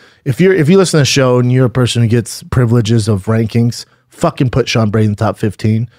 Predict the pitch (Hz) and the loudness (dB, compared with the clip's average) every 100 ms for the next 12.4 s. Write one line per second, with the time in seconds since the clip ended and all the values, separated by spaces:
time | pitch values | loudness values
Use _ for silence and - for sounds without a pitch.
0 | _ - 135 - - - 113 117 117 117 | _ -4 -4 -4 -8 -2 0 2 0 -2
1 | - 113 110 113 110 110 117 113 117 - | -2 -4 -2 -2 0 0 0 0 0 -4
2 | - _ - - _ - 151 151 156 156 | -20 _ -20 -20 _ -4 2 4 4 2
3 | 156 147 147 143 135 - 170 170 131 156 | 2 0 0 0 0 0 2 2 4 2
4 | 160 135 127 123 - 123 156 - 156 156 | 4 2 2 0 -4 0 0 0 2 4
5 | 135 120 - 156 143 120 110 - _ _ | 4 2 2 2 2 2 -2 -8 _ _
6 | - 127 123 120 - - 156 170 - 165 | -6 0 0 0 -4 -6 0 0 2 0
7 | 156 - 147 147 135 123 127 117 127 127 | 2 0 0 2 2 2 2 2 0 0
8 | 120 127 113 - - 143 170 151 - 147 | 0 0 -2 -6 0 2 2 0 -2 0
9 | 139 131 135 117 117 117 113 104 - _ | 0 2 2 4 2 2 0 -4 -14 _
10 | _ - 139 139 139 135 135 131 131 135 | _ -4 -2 0 0 2 0 0 0 2
11 | 117 - - - - 175 175 - 208 208 | 0 -6 -18 -18 -2 -2 -2 0 2 4
12 | 208 147 143 | 2 0 -2